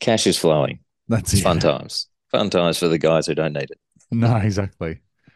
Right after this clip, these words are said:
Speaker 2: We'll be doing shows every week, even when I am traveling, which I will be doing through March overseas. I'll make sure to get something out. We will be getting some guests coming back on in the next little bit,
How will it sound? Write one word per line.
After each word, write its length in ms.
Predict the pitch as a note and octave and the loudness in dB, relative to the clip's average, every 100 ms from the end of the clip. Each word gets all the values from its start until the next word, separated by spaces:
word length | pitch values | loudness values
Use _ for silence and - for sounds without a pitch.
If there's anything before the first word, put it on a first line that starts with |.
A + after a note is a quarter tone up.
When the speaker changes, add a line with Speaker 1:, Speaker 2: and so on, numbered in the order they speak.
| _ | _
Speaker 2:
We'll 120 | A#2 A#2 | -2 2
be 80 | |
doing 260 | C3 C#3 C#3 | 2 2 2
shows 300 | C3 C3 B2+ | 4 4 4
every 160 | B2 B2+ | 2 2
week, 320 | A#2+ B2 A#2+ | 2 2 2
even 180 | A#2+ A2+ | 0 2
when 100 | A2+ | 2
I 120 | A2 | 2
am 80 | A2 | 0
traveling, 460 | G#2+ G#2 G#2+ G#2 | -2 0 0 0
which 160 | G2+ G#2+ | -2 -2
I 20 | |
will 140 | G2+ G#2 | -2 0
be 100 | G2+ | 0
doing 220 | G2 G2 | 0 -2
through 240 | - G2+ | -2 0
March 440 | F#2 F#2 F#2+ F#2 G#2 | 2 0 0 -2 -2
overseas. 600 | F#2+ F2+ - F#2 F#2 F2+ | -2 -4 -4 -2 -2 -4
I'll 120 | F#2 | -4
make 220 | F#2 F#2 | -2 -4
sure 180 | - F#2 | -4 -4
to 60 | |
get 160 | F#2 - | -4 -6
something 400 | - F2+ - F#2+ - | -6 -8 -6 -8 -4
out. 240 | F#2+ F2 | -4 -4
We 60 | G2+ | -6
will 180 | F#2 F#2+ | -6 -4
be 120 | F#2+ | -2
getting 220 | G2 F#2 | -2 -4
some 180 | - F2+ | -6 -8
guests 260 | F2 F2 - | -8 -10 -10
coming 240 | F#2 F2 | -8 -6
back 180 | F2 F2 | -6 -6
on 140 | F2+ F2 | -8 -6
in 80 | E2+ | -6
the 40 | |
next 240 | E2+ E2+ | -6 -8
little 120 | F2+ E2 | -10 -8
bit, 160 | F2 | -8